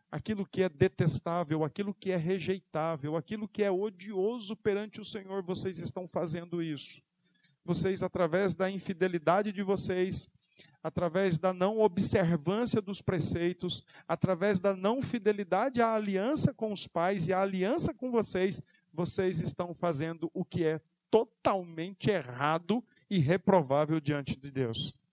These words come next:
Deus se preocupa muito mais com a nossa identidade como povo dele do que nós nos preocupamos com a nossa identidade como povo dele.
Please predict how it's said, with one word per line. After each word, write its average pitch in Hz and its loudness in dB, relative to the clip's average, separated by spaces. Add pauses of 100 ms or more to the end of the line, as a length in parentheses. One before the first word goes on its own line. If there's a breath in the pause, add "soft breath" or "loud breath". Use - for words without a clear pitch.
(680 loud breath)
Deus 214 12
se 269 6
preocupa 240 8
muito 269 2
mais 262 6
com - 4
a 226 6
nossa 226 8
identidade 202 6
como 196 2
povo 180 6
dele 202 2 (140)
do 233 2
que 302 4
nós 294 6
nos 330 0
preocupamos 233 2
com 226 -4
a 214 0
nossa 202 0
identidade 175 0
como 226 -2
povo 135 -4
dele. 120 -6